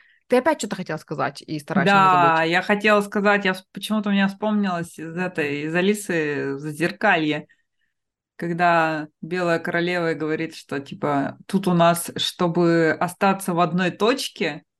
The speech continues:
Speaker 2: ну, на том же месте, нужно как можно быстрее бежать. И они там, типа, бежали, бежали, и она такая: "О, а мы в том же месте". Он говорит: "Ну, тут вот так вот".
Speaker 1: Мгм.
Speaker 2: И получается, что ты,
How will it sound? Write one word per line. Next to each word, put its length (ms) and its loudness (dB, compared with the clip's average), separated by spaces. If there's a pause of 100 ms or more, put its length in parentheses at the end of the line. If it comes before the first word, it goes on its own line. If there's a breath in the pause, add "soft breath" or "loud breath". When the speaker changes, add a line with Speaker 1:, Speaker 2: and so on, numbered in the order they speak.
(120)
Speaker 2:
ну, 220 -6
на 160 -2
том 220 -2
же 100 -4
месте, 360 -2
нужно 280 -2
как 160 -4
можно 300 4
быстрее 480 0
бежать. 720 0
И 60 -10
они 180 -8
там, 160 -6
типа, 200 -10
бежали, 380 0
бежали, 480 4
и 80 0
она 200 -4
такая: 240 -4
"О, 240 2
а 40 -2
мы 160 -4
в 80 -20
том 180 -6
же 120 -4
месте". 340 -8
Он 60 -6
говорит: 200 -8
"Ну, 140 -8
тут 220 -10
вот 180 -4
так 260 0
вот". 180 -12 (480 loud breath)
Speaker 1:
Мгм. 600 -2 (120)
Speaker 2:
И 100 -6
получается, 680 2
что 200 -8
ты, 480 4